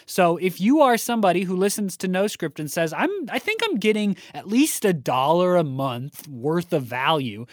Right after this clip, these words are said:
from the time that I spend with No Script," and believe me, we really hope and think that's probably you.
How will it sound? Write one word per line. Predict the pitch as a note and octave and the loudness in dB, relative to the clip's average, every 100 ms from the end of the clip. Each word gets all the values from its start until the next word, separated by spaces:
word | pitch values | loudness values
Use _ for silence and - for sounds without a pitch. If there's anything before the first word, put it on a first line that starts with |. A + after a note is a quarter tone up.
| - - | -18 -12
from | C#3+ | -10
the | C3+ | -10
time | - D#3+ E3 G3 F#3 | -8 -4 -2 0 0
that | D3+ | 0
I | D3+ | -2
spend | - - D#3 D3+ | -4 -4 -4 -4
with | C#3 | -4
No | C#3+ E3+ G#3+ | 0 0 0
Script," | - A#2 A#2 | -2 -12 -10
and | B2 | -10
believe | A#2+ D#3 C4 G3 | -6 -2 -2 -2
me, | C3 | -4
we | B2+ C#3+ | -4 -4
really | G#3+ C4 D3 | -2 -2 -2
hope | E3 F3 | -4 -4
and | C#3 B2+ | -6 -6
think | E3 - | -6 -6
that's | C#3 - | -10 -10
probably | D#3 D#3+ C#3 A#2+ | -8 -6 -8 -8
you. | A#2+ A3+ C3+ | -8 -6 -6